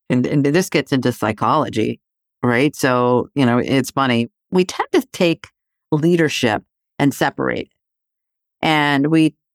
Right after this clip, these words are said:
tend to take the human being and our mental health and the human being part of ourselves out of the leadership persona. It's like, "Well, I'm a leader. I'm,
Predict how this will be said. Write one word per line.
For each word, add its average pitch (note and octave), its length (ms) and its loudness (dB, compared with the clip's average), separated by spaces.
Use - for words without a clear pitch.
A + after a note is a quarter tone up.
tend C4+ 200 4
to B3+ 60 6
take E3+ 320 -2
the C3 140 0
human D#3+ 580 2
being D3 540 2
and C#3 180 2
our A#2+ 120 2
mental B2+ 380 2
health C3+ 440 0
and B2+ 180 0
the C3 100 0
human D3+ 320 2
being C3 260 2
part C#3+ 220 0
of D#3 120 -2
ourselves D#3 480 -2
out C#3+ 280 -2
of B2 360 0
the B2+ 100 0
leadership B2 560 -2
persona. A2 720 -4
It's C#3 160 -2
like, C3+ 220 0
"Well, C#3 340 2
I'm D3+ 140 0
a D#3+ 80 2
leader. C#3 320 2
I'm, A#2+ 260 -2